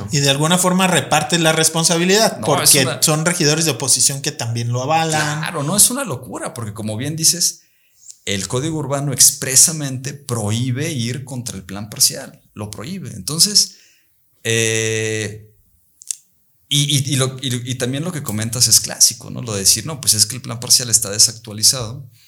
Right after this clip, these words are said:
Speaker 1: y, y, y lo que siempre decían es,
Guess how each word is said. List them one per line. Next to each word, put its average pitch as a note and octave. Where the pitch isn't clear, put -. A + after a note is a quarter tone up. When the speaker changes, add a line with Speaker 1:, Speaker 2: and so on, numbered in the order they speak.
Speaker 1:
y, G#2+
y, G2+
y -
lo G2
que F#2+
siempre A2
decían G#2+
es, -